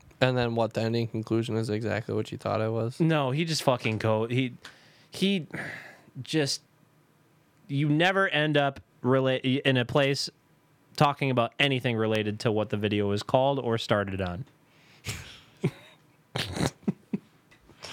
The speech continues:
Speaker 2: That guy's fucking great, though.
Speaker 1: Oh, boy. I don't, I don't know if I've watched too much Vsauce.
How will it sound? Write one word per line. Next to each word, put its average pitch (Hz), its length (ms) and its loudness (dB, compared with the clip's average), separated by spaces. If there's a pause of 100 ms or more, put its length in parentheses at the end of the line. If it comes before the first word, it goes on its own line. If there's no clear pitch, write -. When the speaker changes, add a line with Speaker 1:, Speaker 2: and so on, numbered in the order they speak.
(760)
Speaker 2:
That 190 120 4
guy's 170 220 2
fucking 135 280 2
great, 101 240 2
though. - 200 -4 (1800)
Speaker 1:
Oh, 131 300 4
boy. 110 420 0 (3000)
I 117 200 4
don't, 127 280 -2
I 120 80 4
don't 131 180 0
know 120 180 0
if 117 120 -4
I've 110 140 2
watched 110 320 -2
too 117 80 -6
much 113 240 -6
Vsauce. - 600 -8